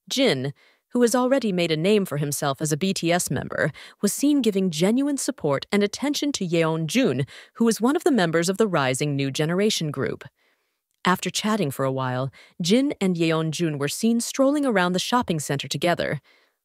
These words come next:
Although they were surrounded by shoppers and some fans who recognized them, the two still looked relaxed and enjoyed their moment. Occasionally, they stopped at some stores to browse through items,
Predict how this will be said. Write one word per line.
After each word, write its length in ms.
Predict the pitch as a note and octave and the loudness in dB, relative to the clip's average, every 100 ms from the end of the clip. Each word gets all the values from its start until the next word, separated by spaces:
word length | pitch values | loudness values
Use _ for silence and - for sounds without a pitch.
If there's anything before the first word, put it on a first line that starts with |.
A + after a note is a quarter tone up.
| - | -6
Although 240 | A#3 B3 D#4+ | -4 -2 -2
they 140 | E4 | -4
were 100 | D4+ | -4
surrounded 540 | - C4+ G3 D#3 D#3+ | -4 -2 0 0 -2
by 140 | D#3+ D#3 | -4 -4
shoppers 580 | - D3+ C3 D2+ E2+ F#2 | -2 -2 -2 -6 -6 -6
and 100 | - | -4
some 200 | F#3 E3+ | -4 -4
fans 440 | - G#3+ C#3+ C#3+ | -2 0 0 -2
who 100 | F#3+ | -2
recognized 640 | F#3+ A3+ F3 D3 C#3 C#3 - | 0 -2 -4 -4 -4 -4 -2
them, 240 | C3 F3 - - _ _ - | -2 -4 -8 -20 _ _ -10
the 60 | G#3 | -6
two 220 | - F4 | -2 -2
still 440 | - - B3 D#4 | -4 -4 -2 -2
looked 240 | C4 F3 - | -2 -4 -2
relaxed 640 | D#3+ E3 D3+ - - - | -2 0 0 -4 -8 -6
and 100 | F#3 | -2
enjoyed 520 | F3+ D#3+ - A#3+ D3+ | -2 -2 -2 -2 -2
their 140 | C#3+ C#3+ | -2 -2
moment. 500 | E3 D3+ F2 - - _ _ _ _ _ _ - | 0 -2 -4 -6 -10 _ _ _ _ _ _ -6
Occasionally, 720 | F#3+ - D4 E3 A#2 F2 - _ _ _ - | -6 -4 -4 -4 -4 -6 -8 _ _ _ -2
they 140 | G#3+ | 0
stopped 420 | G#3+ - B3+ - | 0 -4 -10 -8
at 120 | F#3+ - | -8 -4
some 160 | G3 | -4
stores 520 | F3+ - A3 E3+ C#3+ | -2 -2 0 0 -2
to 120 | - E3+ | -4 -4
browse 400 | F3+ F#3+ F#3+ - | -2 0 -2 -2
through 240 | F3+ E3+ | -2 0
items, 500 | F3 E3 - C#2 - | 0 0 -2 -6 -8